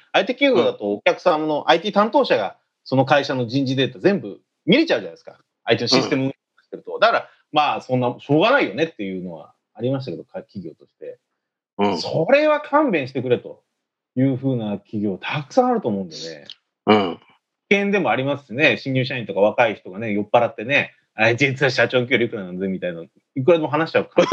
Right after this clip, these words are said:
Speaker 2: <laughs> 危ない、危ない、危ない。
Speaker 1: だからね、本当に。だから、ね、未来、まあ、そういう部分は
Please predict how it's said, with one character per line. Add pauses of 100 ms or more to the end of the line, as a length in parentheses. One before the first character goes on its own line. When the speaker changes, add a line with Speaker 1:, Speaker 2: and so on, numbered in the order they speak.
(120)
Speaker 2:
<laughs>
危
な
い、
危
な
い、
危
な
い。
Speaker 1:
だ
か
ら
ね、 (480)
本
当
に。 (540)
だ
か
ら、 (800)
ね、
未
来、
ま
あ、
そ
う
い
う
部
分 (500)
は